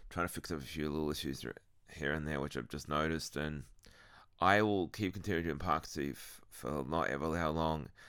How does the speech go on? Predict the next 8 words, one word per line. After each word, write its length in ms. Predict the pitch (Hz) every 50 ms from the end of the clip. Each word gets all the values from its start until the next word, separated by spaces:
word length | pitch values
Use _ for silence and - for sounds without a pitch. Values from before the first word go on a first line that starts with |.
| - - -
and 120 | - 85
I'm 80 | 90 92
really 240 | 95 101 98 95 90
grateful 400 | - 95 87 82 76 - 78 76
for 160 | - - 71
everyone's 280 | 78 73 78 78 78 -
continued 460 | - - - 92 80 76 71 67 -
support. 480 | - - - - 73 65 60 50 -